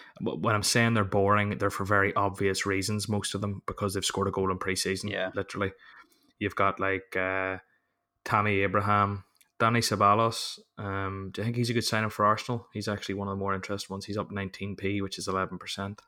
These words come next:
Speaker 2: Um,
Speaker 1: nearly twelve.
Speaker 2: well, definitely. I think he's, he's definitely a talent, and it shows. You know, if Real Madrid are loaning them out and not selling, you know, Real Madrid are pretty confident in his ability too. Um, so no, he's a quality player, and people got to see that in the under twenty-ones.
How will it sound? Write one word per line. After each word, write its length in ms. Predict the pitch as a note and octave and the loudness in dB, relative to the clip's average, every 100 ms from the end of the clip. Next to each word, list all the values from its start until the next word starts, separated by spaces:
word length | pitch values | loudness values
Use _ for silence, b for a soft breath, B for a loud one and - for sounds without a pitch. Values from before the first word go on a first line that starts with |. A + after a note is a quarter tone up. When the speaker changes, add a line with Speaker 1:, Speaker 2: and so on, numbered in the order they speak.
| - | -4
Speaker 2:
Um, 80 | |
Speaker 1:
nearly 460 | B2 A#2+ A#2 A2 F#2 | 0 4 4 2 -2
twelve. 320 | - G2 G2 | -4 -4 -2
Speaker 2:
well, 140 | A2 G#2 | -2 2
definitely. 420 | A2+ A#2+ - B2 | 4 4 4 2
I 60 | |
think 180 | G#2 A#2 | 2 0
he's, 380 | G#2+ G2 - - | 0 -2 -2 -4
he's 200 | - F#2 | -8 -6
definitely 320 | - G2+ G#2+ F2+ | -2 -2 -2 -6
a 40 | |
talent, 380 | - F#2 F#2+ G#2+ | -4 -2 -2 -2
and 300 | F#2+ F#2 F2+ G#2 | -4 -6 -8 -10
it 100 | - | -6
shows. 600 | - F#2+ F#2+ F#2+ - - | -2 -2 -4 -6 -8 -8
You 100 | G2 | -8
know, 200 | F2 F2 | -8 -6
if 160 | F2 - | -8 -4
Real 240 | G2 F#2+ | -2 -2
Madrid 260 | F#2+ F#2+ F#2 | -2 -6 -6
are 220 | F2 - - | -6 -10 -16
loaning 360 | G2 F#2 G2 G#2 | -6 -4 -4 -2
them 100 | G#2 | -2
out 140 | G#2 | -2
and 120 | F#2+ | -4
not 200 | F#2 F2+ | -6 -4
selling, 460 | - F#2 F#2+ G#2+ G#2 _ | -4 -2 -2 -4 -6 _
you 80 | G2 | -14
know, 140 | F2 F2+ | -12 -10
Real 260 | F#2 F#2+ F2+ | -6 -4 -4
Madrid 320 | F2+ F#2 F#2 | -6 -6 -4
are 140 | G2+ F#2+ - - | -6 -8 -16 -6
pretty 220 | G#2+ G#2 | -4 -4
confident 520 | - G2 G2 G#2+ G2+ | -2 -4 -4 -6 -4
in 60 | G2 | -4
his 140 | G2 | -6
ability 420 | G2+ G#2 G2 G2 | -4 -2 -2 -6
too. 340 | F#2+ G2 G2+ A2 b b b b b _ | -6 -4 -4 -6 b b b b b _
Um, 640 | F#2+ F#2+ F#2 F#2 F#2 F#2 - _ _ _ _ - | -4 0 0 0 -2 -6 -10 _ _ _ _ -10
so 400 | - G2+ F#2 F#2 | -4 0 0 -2
no, 280 | G#2+ G2 F#2+ | 0 2 2
he's 200 | G2 G2 | 0 -2
a 220 | F#2 F2 _ _ _ - | -2 -4 _ _ _ -8
quality 340 | - G2 G2+ | 2 2 2
player, 320 | G2 F2+ E2+ F2+ | -4 -6 -6 -6
and 140 | F#2 | -6
people 200 | G2 F#2+ | -8 -8
got 180 | F#2 E2+ | -6 -6
to 80 | - | -4
see 240 | - F#2 | -6 -4
that 180 | F2+ F#2 | -4 -4
in 100 | F#2+ | -6
the 80 | F2+ | -10
under 160 | F2 F2 | -10 -10
twenty-ones. 720 | - F#2 F2+ F2+ G2 - - | -8 -8 -6 -8 -8 -12 -20